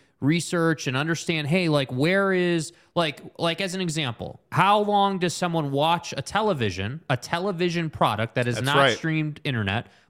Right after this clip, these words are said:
Speaker 1: but a television product versus that same product on an internet stream that's on a T V?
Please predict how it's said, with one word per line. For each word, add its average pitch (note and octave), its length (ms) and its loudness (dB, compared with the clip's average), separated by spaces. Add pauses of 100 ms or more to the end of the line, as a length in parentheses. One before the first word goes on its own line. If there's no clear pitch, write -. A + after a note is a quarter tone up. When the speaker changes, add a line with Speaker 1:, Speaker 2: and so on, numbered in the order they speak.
Speaker 1:
but D3+ 100 4
a C#3 80 -4
television F#3+ 800 0
product B2+ 600 2 (440)
versus D#3 720 -2 (320)
that F3 360 -2
same A3 320 -6
product D#3+ 560 2 (120)
on D#3 200 0
an D3+ 320 -2
internet F#3 520 0
stream E3 600 -2
that's B2+ 240 -2 (100)
on D#3+ 240 0
a D3 80 0
T G#2+ 260 -2
V? F2+ 280 -10